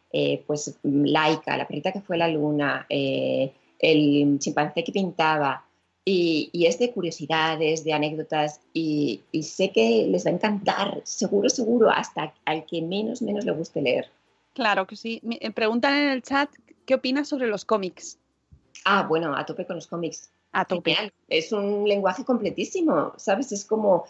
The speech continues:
Speaker 1: el ballet, que es mu-, música, danza, mm, que es cuerpo. Pues el cómic, para mí es eso, como el ballet es,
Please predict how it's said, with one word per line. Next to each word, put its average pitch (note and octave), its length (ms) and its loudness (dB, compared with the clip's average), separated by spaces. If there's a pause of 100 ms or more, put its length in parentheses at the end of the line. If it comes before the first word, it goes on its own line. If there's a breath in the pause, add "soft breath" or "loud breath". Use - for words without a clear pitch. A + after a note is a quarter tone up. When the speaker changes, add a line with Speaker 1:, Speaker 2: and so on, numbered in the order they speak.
(140 loud breath)
Speaker 1:
el G3+ 120 4
ballet, F#3 360 4
que F3+ 200 0
es F#3+ 140 -4
mu-, F#3+ 220 -4
música, F#3 680 0
danza, F3+ 840 0
mm, - 300 -6
que F#3+ 100 -6
es - 60 -6
cuerpo. G3 480 2 (220 loud breath)
Pues G#3+ 160 -2
el F#3+ 60 -2
cómic, B3 320 2 (240)
para D#3+ 160 2
mí F3 100 0
es C#4+ 140 -4
eso, - 280 -8
como D#3+ 220 -2
el D3 80 0
ballet D3+ 400 2
es, D#3 260 0